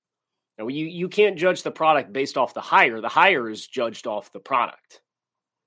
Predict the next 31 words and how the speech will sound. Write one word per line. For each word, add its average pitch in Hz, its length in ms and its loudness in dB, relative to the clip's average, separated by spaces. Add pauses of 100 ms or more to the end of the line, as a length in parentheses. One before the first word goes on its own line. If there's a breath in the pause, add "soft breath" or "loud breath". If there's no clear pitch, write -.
(1900)
But 143 140 2
I'd 143 180 6
be 143 140 -2
lying 135 340 4
if 117 160 -8
I 120 80 0
said 120 240 -2
I 120 140 0
wasn't 120 420 -6 (920)
more 202 300 6
excited 190 540 2
this 143 240 -8
morning 160 400 0
waking 139 340 0
up 135 160 -2
to 135 100 -12
record 135 400 -8
today's 127 340 -8
show 151 280 -6
than 139 120 -4
I 117 140 -4
was 104 500 -10
even 139 300 -8
just 143 260 -6
yesterday 180 340 -2 (1000)
with 135 140 -4
the 135 120 -4
addition 131 320 -4
of 95 100 -12
Darrell 110 260 -4
Bevell 90 320 -14